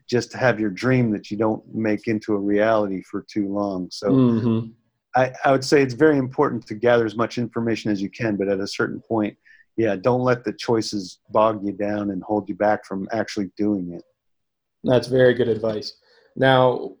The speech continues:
Speaker 2: like you were talking about taking classes, how would you advise a novice builder sort of begin learning timber frame and traditional woodworking in general?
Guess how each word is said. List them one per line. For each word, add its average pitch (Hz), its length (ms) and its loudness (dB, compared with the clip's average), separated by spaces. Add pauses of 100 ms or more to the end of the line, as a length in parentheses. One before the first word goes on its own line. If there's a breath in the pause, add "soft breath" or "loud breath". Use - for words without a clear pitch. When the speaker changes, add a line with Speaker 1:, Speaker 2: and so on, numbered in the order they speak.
Speaker 2:
like 147 300 4
you 147 100 8
were 139 80 8
talking 143 360 4
about 135 260 6
taking 139 320 4
classes, 139 520 4
how 151 240 6
would 147 220 4
you 135 120 6
advise 131 380 6
a 123 80 4
novice 127 420 4
builder 131 520 2 (640)
sort 131 220 4
of 113 100 0
begin 131 480 6
learning 120 320 6
timber 113 300 0
frame 113 500 0
and 110 340 0
traditional 113 540 0
woodworking 107 500 0
in 101 80 -8
general? 104 460 -6